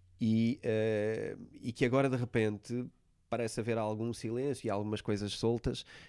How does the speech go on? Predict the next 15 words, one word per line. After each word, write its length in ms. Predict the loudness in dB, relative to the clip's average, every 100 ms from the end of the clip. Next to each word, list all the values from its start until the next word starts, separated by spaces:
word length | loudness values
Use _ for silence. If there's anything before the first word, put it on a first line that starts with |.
| 2
que 100 | 4
é 40 |
a 40 |
Libra. 340 | 8 6 6 0 -4 _ _ _ _ _ -20 -20 _ 2
A 60 |
Libra 400 | 8 10 10 8 6
é 160 | 4
um 100 | 4
projeto 360 | 4 6 8 6
de 80 | 4
moeda 440 | 6 8 8 4
do 80 | 0
Facebook, 580 | 2 0 0 -2 -2 0
não 80 | 0
é? 160 | 0